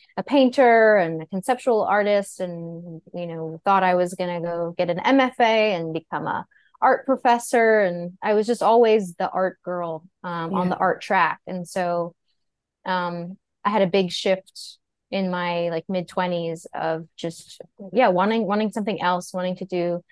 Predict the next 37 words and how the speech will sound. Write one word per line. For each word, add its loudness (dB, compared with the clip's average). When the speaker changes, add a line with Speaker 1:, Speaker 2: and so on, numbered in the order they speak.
Speaker 1:
something -2
different, -4
getting 2
kind -4
of -6
disillusioned, 0
um, -2
with -6
the, -2
what 2
I 2
felt -2
was, -6
like, -8
the -2
vacancy 0
of, -2
um, -4
the -4
art 0
world 0
and -8
being -4
an -6
artist -4
in -4
New -4
York, -4
alone -2
in -4
my -6
studio 0
all 2
day 2
long. -2
And, -10
um, -2